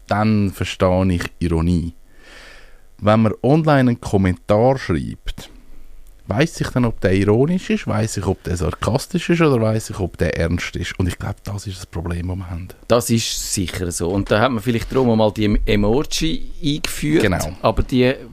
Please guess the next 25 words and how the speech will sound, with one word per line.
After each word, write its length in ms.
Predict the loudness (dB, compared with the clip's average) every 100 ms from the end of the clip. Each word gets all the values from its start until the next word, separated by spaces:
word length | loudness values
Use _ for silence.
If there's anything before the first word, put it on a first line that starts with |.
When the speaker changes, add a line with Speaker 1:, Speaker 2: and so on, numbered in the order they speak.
| -20 -18 -20 -20 -6 -2
Speaker 2:
brauchen 400 | 0 -2 -4 -6
die 160 | 0 2
Leute 240 | 2 0
ja 240 | 0 0 -2
auch 40 |
nicht 220 | -2 -2 2
immer 480 | 2 2 0 -2
so 180 | 0 0
richtig 540 | 2 0 -2 -4 -4 -2
oder 240 | -2 -2
die 300 | -4 -4 -6
kann 240 | -2 -2
man 160 | 0 -2
auch 400 | -2 -2 -4 -6 -12 -18 -18 -18 -20 -6 2
missbrauchen 840 | 2 2 0 2 2 2 0 0
oder 360 | 0 -2 -6 -6
sie 280 | -4 -2
haben 240 | 2 2 0
das 160 | -4 -2
Problem 460 | -2 2 2 4
auf 100 | 2
jeden 180 | 2 0
Fall 220 | 0 0
nicht 160 | 0 0
gelöst. 280 | 0 0